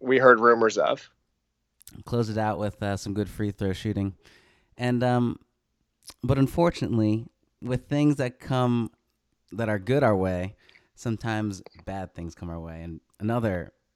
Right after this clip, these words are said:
Speaker 2: Ben Simmons is kinda not looking great. Looking like, uh, he just didn't look like he was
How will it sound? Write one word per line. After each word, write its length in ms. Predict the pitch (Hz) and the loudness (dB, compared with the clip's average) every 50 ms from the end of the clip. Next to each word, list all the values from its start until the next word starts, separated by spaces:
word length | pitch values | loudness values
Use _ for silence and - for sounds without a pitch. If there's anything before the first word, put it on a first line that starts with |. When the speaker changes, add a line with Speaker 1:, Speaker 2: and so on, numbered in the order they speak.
| _ _ _ | _ _ _
Speaker 2:
Ben 300 | 90 90 127 123 123 117 | -6 -2 -2 0 0 -2
Simmons 560 | - - 120 117 113 113 107 101 95 87 90 | -4 -4 -4 -4 -2 -2 -2 -2 -4 -4 -6
is 80 | 92 - | -10 -12
kinda 480 | - 113 110 110 110 104 98 92 92 - _ _ _ _ _ _ _ _ _ | -8 -4 -2 -2 -2 -2 -2 -4 -8 -10 _ _ _ _ _ _ _ _ _
not 200 | - 127 135 - | -6 -6 -6 -6
looking 220 | - 135 131 127 113 | -6 -4 -2 -2 -2
great. 340 | 107 117 117 110 90 - - _ _ _ _ _ _ _ - | 0 -2 -4 -4 -6 -10 -14 _ _ _ _ _ _ _ -12
Looking 460 | 104 117 117 - - 120 113 117 117 | -10 -8 -8 -6 -4 -2 -2 0 0
like, 320 | 110 107 104 104 101 - 110 | 0 -2 -2 -4 -6 -6 -6
uh, 260 | 104 98 98 95 101 - _ _ _ _ _ _ _ _ _ _ _ _ _ _ _ _ _ _ | -4 -4 -4 -4 -6 -8 _ _ _ _ _ _ _ _ _ _ _ _ _ _ _ _ _ _
he 140 | - 127 135 | -10 -8 -6
just 180 | 135 147 - | -6 -8 -8
didn't 220 | - 147 135 135 127 | -6 -6 -4 -4 -4
look 160 | 127 123 - | -6 -6 -8
like 180 | 131 123 123 - | -8 -10 -10 -10
he 400 | - 123 120 117 117 113 107 87 | -10 -10 -8 -8 -6 -8 -8 -8
was 240 | 69 110 113 101 | -8 -10 -10 -10